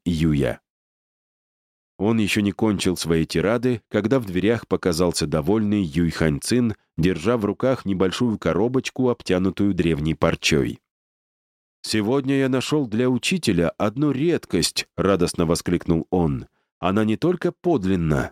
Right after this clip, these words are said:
но и является хорошим предзнаменованием. Если вы хотите взглянуть на нее, то должны сначала выпить за мою удачу». Хэ Тайчжэнь засмеялся.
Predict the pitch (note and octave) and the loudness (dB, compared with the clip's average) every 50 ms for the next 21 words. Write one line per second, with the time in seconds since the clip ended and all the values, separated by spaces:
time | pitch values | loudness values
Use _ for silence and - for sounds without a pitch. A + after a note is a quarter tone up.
0 | - - G2 G#2 A2 A#2 A2+ A2+ A#2 G#2+ A2 B2 B2+ B2+ A#2+ - - A#2 - - | -8 -4 -2 0 0 2 2 0 0 0 0 0 0 0 0 -2 -4 -4 -2 0
1 | G2 F#2+ A2+ B2 A#2+ - B2+ A#2+ G#2+ - B2 B2 A2 G2+ G2 G#2+ A#2 A#2 B2 A#2+ | 0 0 0 0 0 -2 -2 -4 0 0 0 0 0 0 -2 0 0 0 2 0
2 | B2 A#2 A#2+ C3 C#3+ C3 G2+ E2 D2+ D2 C2+ A#1+ G#1+ G#1+ - _ _ _ _ _ | 0 2 2 0 0 0 0 0 0 -2 -2 -4 -6 -8 -12 _ _ _ _ _
3 | _ - D#2 F2+ A2+ A#2 - - A2+ A2 G#2 G#2+ - A2+ G#2+ - B2+ A#2+ - - | _ -6 -2 0 0 0 0 0 0 0 0 0 0 -2 -2 0 -2 -2 0 0
4 | A#2 F#2+ F2+ F2 G2 G#2 A#2 D3 F#3 F3+ - - B2 G#2 G2 F#2 E2+ D#2+ D2 B1+ | -2 -2 -2 -2 -2 0 0 0 0 0 0 0 0 2 2 2 2 2 0 -2
5 | - - _ _ - F#2 E2+ G2+ G#2 G2+ F2+ G#2 C3+ D3+ C3+ - D3+ C#3+ - - | -4 -8 _ _ -2 2 2 2 2 2 0 -2 -2 -2 -2 -2 -4 -4 -2 -2
6 | D3 C#3+ D3 C#3+ C3+ A#2+ C#3 F3+ F3 - A2+ F2+ D#2 D#2+ F#2+ F#2 F#2 F2+ E2+ E2+ | 0 0 0 0 -2 -2 -2 -2 -2 -2 -2 -4 -2 -2 0 0 2 2 2 0
7 | - - F#2+ F#2+ F2 F2+ E2 D#2 - - - D2 C#2+ C2+ - _ _ _ _ _ | 0 -2 -6 -2 0 2 2 2 2 0 0 0 0 -2 -4 _ _ _ _ _
8 | _ _ _ _ _ - - C3+ A#2+ - F#2+ F2 E2 D2 C#2+ E2 G#2 A2+ A2+ G2+ | _ _ _ _ _ -4 -2 -2 0 0 0 0 0 -2 -2 0 0 0 0 0
9 | - - F2 F2+ E2+ - - F2 D#2+ D2+ D2 C2+ C2 - - B1 A1+ A#1 - | -2 -2 -2 -2 0 0 0 2 2 2 2 0 0 -2 -2 -4 -4 -4 -8